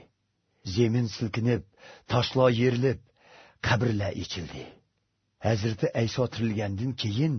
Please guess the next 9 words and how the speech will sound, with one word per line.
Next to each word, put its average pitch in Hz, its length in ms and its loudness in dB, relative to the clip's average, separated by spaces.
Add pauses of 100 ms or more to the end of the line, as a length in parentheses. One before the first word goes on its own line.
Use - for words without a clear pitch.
(480)
burun 123 440 2
olamdan 123 600 2
o'tgan 131 420 -2
bir 98 180 -2
muncha 117 360 -4
taqvodor 92 640 -2
odamlar 78 640 -8 (380)
tirildi. - 500 -14 (920)
Ular 117 380 0